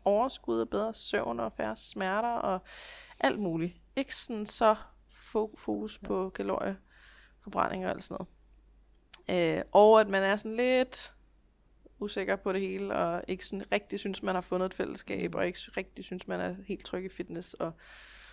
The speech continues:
Speaker 1: synes nogle gange, man er for træt og ikke kan overskue det. Så er vi altså lige de rette mennesker i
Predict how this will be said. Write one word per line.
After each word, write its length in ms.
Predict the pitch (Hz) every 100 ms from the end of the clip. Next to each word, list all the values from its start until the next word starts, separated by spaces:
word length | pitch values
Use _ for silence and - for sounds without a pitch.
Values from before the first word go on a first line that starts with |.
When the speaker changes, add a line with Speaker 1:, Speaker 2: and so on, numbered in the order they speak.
| - -
Speaker 1:
synes 240 | - - 185
nogle 140 | 185
gange, 100 | 175
man 120 | 170
er 40 | 165
for 140 | -
træt 440 | - - - - -
og 220 | 127 185 -
ikke 160 | 185 -
kan 140 | -
overskue 440 | - - - - -
det. 100 | - _ _ _
Så 380 | - - 143 - - -
er 300 | - 190 -
vi 200 | 185 190
altså 240 | - 185 185
lige 120 | 180
de 100 | 175
rette 260 | 175 156 175
mennesker 400 | 165 165 - 180
i 240 | - 165